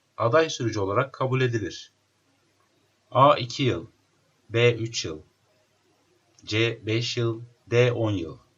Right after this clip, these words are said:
Doğru cevabımız A seçeneği olacaktır.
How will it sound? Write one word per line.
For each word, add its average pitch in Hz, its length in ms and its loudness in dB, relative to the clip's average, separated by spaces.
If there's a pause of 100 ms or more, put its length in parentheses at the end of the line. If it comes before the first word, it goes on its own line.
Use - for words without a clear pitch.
(1300)
Doğru 107 220 0
cevabımız 160 1080 -4 (1800)
A 127 160 4
seçeneği 147 460 -2
olacaktır. 123 640 -2